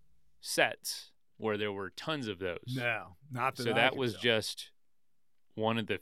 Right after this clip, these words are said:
Speaker 1: few that broke and just happened to hit you at the wrong spot.
Speaker 2: Uh, yeah, all I can really surmise, and, and a lot of this was from looking at the actual damage, because, uh, typically in a knockdown,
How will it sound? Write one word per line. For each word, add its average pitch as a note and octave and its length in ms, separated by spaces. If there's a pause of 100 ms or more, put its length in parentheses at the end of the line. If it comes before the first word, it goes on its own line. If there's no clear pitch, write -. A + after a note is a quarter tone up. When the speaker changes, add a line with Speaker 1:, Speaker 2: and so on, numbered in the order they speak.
Speaker 1:
few A#2+ 340
that G#2 200
broke A#2 400
and F#2+ 180
just F#2 260
happened A2 500
to G#2 60
hit G#2 280
you G2+ 60
at F#2 80
the F#2+ 100
wrong F#2+ 300
spot. F2 340 (440)
Speaker 2:
Uh, B2+ 200
yeah, C3 280
all D3+ 400
I D3 180
can C#3 220
really C3 600
surmise, A#2 760
and, D#3+ 400
and D3+ 140
a D3+ 40
lot F#3 280
of D#3+ 80
this C3+ 240
was A#2 180
from A#2+ 400
looking C#3 460
at A#2+ 120
the A#2 200
actual A2+ 380
damage, G2 580
because, A2+ 440 (1400)
uh, A#2 220
typically D3 500
in B2 60
a A#2 40
knockdown, A2 680